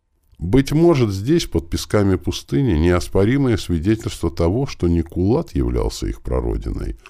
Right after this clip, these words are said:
а Хтон, откуда они переселились ещё в эпоху Даскинов. Так случается нередко. Улетевшим в новые миры даётся шанс,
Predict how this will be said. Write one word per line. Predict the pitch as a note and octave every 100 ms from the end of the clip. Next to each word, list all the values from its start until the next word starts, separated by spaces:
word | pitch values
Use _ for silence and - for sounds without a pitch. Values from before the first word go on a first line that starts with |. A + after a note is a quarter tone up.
| _ -
а |
Хтон, | - - - F#2+ - - - - - _
откуда | - - - F2 E2
они | E2+ E2
переселились | D#2 D#2+ D#2 - G#2+ C#3 B2 -
ещё | - E2
в | D2+
эпоху | C#2+ G2 -
Даскинов. | E2 - - - - - - - _ _ _ _ _ _ _ - _ _ -
Так | D#3 -
случается | D#3 D3 D#3 C#3 C3 B2
нередко. | B2 B2 D2+ G#1+ - - G1+ - _ _ _ -
Улетевшим | F#2+ A2+ B2 D3+ C#3+ - A2+
в |
новые | A2+ A#2+ A2+ A2
миры | G#2+ A2+ D3
даётся | B2+ G#2 G#2+ - A2+
шанс, | - - - -